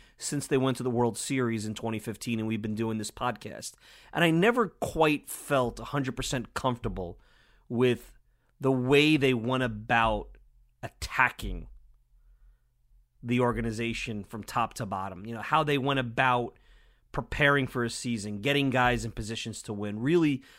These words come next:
laying the groundwork for a team, a blue-collar team with a work ethic and a focus on winning. Now, talent, uh, obviously will come into play, but you hear it also in Luis Rojas's comments, whether it be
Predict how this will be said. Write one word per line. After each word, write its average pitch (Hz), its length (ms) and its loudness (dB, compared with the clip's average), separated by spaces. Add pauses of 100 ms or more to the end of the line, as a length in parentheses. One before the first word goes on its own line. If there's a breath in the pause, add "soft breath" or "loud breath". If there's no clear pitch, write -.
(140 loud breath)
laying 131 300 4
the 120 60 2
groundwork 110 600 0
for 113 200 -6
a 110 60 -6
team, 117 500 -2
a - 280 -10
blue-collar 127 580 2
team 117 320 -2
with 110 100 0
a 107 40 -4
work 113 300 0
ethic 110 280 -4
and 107 80 -4
a 104 40 -6
focus 113 500 -6 (420 loud breath)
on 120 220 2
winning. 107 240 0 (240 loud breath)
Now, 214 140 2
talent, 220 500 2 (380)
uh, 117 80 -10 (100)
obviously 147 460 4
will 123 120 0
come 120 240 -2
into 107 160 -6
play, 117 360 -2 (320 loud breath)
but 214 120 4
you 220 160 2
hear 285 400 0
it 226 120 2
also 120 680 0 (880)
in 143 100 2
Luis 139 360 4
Rojas's 117 840 0
comments, 113 560 -2
whether 131 220 0
it 120 120 -4
be 123 280 -2